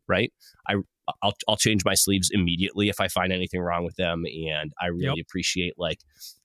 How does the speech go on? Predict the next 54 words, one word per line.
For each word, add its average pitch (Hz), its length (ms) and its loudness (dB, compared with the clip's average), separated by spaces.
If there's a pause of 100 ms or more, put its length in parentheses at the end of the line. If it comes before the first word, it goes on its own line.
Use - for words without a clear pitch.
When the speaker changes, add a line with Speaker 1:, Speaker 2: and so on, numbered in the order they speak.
Speaker 1:
again, 104 260 0
I 110 80 0
think 139 180 2
satisfying 92 720 2
is - 120 0
really 98 160 2
the 85 100 -4
word 87 200 0
I 95 80 4
would 107 140 2
use. 127 220 4
The 104 100 2
magnets 107 420 4
at 104 80 0
first - 380 4
to 131 80 4
me 135 120 4
fe-, - 280 0
felt 117 240 -2
a 120 40 4
little 113 160 4
bit 98 200 -2
gimmicky, 107 500 0 (800)
like, 104 160 0
"Oh, 120 120 6
my 107 120 6
deck 101 240 0
box 98 280 2
can 95 180 4
magnet 87 400 2
to - 80 0
my, 82 300 2 (440)
um, 87 340 0 (120)
playmat. 80 320 0 (100)
Like, 73 140 -4 (160)
why 92 240 4
do 95 100 4
I 85 60 2
need 80 300 -2
that?" - 140 -8 (560)
Um, 78 340 -2 (300)
but 104 320 0
I 113 80 4
don't 156 100 4
know. 143 80 4
There's 101 200 -2
just - 180 0
kinda 107 200 0
something 107 300 2
about 101 280 2
it, 80 80 -10 (160)
I, 85 160 0
and 95 100 0
I, 92 80 0